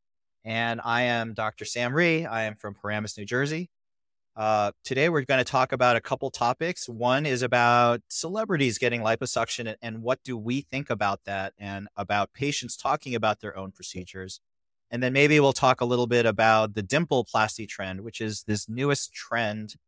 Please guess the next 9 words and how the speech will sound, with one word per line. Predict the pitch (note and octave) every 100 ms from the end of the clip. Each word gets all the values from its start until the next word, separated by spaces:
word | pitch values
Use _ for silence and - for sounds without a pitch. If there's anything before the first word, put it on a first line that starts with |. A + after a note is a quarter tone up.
| _ _ _ _
that, | A2+ A2 G#2+ -
uh, | G#2+ G#2
talks | - A#2 A2+ -
about | A2 G#2+ G2+
creating | - G#2+ G#2 G2+ F#2 -
dimples | G#2+ A2 - F2 F#2 -
for | - G2
patients | F2+ G#2 G2 G2 F#2+
cosmetically. | - F2+ F2 F#2+ F#2 - F2